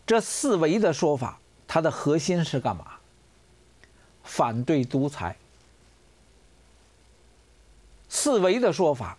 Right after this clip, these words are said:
反对独裁，而今天马，马云本身又要回到学校去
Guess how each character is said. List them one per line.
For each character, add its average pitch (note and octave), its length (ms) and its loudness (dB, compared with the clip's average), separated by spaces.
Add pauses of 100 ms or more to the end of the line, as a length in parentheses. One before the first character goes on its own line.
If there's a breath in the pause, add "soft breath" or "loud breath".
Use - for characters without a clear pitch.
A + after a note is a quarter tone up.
(140)
反 B2+ 380 -2
对 D#3+ 160 2
独 C#3 240 0
裁， A2 300 -6 (340 loud breath)
而 G3 160 2
今 A#3+ 180 0
天 A#3 160 2
马， D3 260 0 (220)
马 C3 220 2
云 F3+ 180 0
本 B2 220 -2
身 G3 240 0
又 A#3 140 4
要 D3+ 120 4
回 F3 220 0
到 F#3 180 2
学 D#3+ 220 2
校 F3 220 0
去 - 180 -16